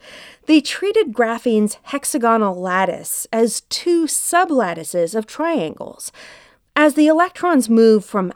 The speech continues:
atom to atom, they usually jump to an atom on the opposing grid. Occasionally, a rebel hops to an atom on the same grid. Viswanath and his fellow researchers insisted that the electrons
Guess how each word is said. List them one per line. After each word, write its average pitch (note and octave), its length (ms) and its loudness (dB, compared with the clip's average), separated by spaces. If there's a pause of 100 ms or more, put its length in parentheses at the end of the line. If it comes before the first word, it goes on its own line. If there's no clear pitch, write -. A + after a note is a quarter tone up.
atom F#3 400 -2
to - 260 -10
atom, F#3 540 -2 (160)
they A#3+ 100 4
usually D#4 580 4
jump - 520 -4
to B3 160 2
an G#3+ 100 2
atom F3+ 540 -4
on G#3 160 2
the A3 100 4
opposing G#3+ 540 0
grid. B3 420 -2 (580)
Occasionally, D#4 800 4
a G3+ 80 0
rebel F#3+ 520 2
hops - 400 -12
to A3 120 0
an F3+ 140 -2
atom F#3 340 -2
on F#3+ 120 0
the A#3+ 60 4
same D4+ 400 2
grid. - 320 -6 (720)
Viswanath F#4+ 720 0
and B3 120 4
his G#3+ 180 2
fellow G#3 360 2
researchers F#3 680 -4
insisted F#3+ 840 -4
that G#3 160 -2
the B3+ 100 4
electrons A#3+ 680 2